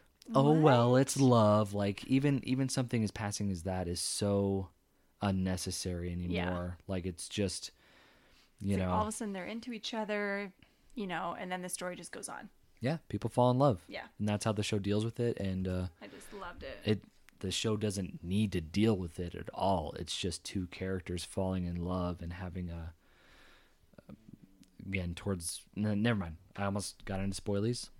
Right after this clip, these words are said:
Speaker 1: I'm not gonna do that to you.
Speaker 2: <laughs> We're trying not to talk too much about it here.
Speaker 1: All right. All right. We're getting into it now.
Speaker 2: Yep.
Speaker 1: Ready?
Speaker 2: Horror movies.
Speaker 1: Bringing
Speaker 2: Let's
Speaker 1: up
Speaker 2: do
Speaker 1: the
Speaker 2: it.
Speaker 1: energy.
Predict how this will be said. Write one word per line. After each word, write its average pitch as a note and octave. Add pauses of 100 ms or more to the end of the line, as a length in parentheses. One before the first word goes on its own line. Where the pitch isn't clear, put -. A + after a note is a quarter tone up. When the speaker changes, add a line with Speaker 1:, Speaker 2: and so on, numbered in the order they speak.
Speaker 1:
I'm F#2+
not F2
gonna G#2+
do B2
that G#2
to G2+
you. F2 (280)
Speaker 2:
<laughs> -
We're C#4
trying A#3
not -
to F#3
talk -
too -
much -
about -
it -
here. F#2+
Speaker 1:
All G2
right. F#2 (1900)
All G2
right. E2 (840)
We're E2+
getting F#2+
into F2+
it E2+
now. E2 (200)
Speaker 2:
Yep. F#3 (240)
Speaker 1:
Ready? F#3 (200)
Speaker 2:
Horror G3
movies. F3
Speaker 1:
Bringing F#2
Speaker 2:
Let's -
Speaker 1:
up -
Speaker 2:
do G2+
Speaker 1:
the G2+
Speaker 2:
it. -
Speaker 1:
energy. F#2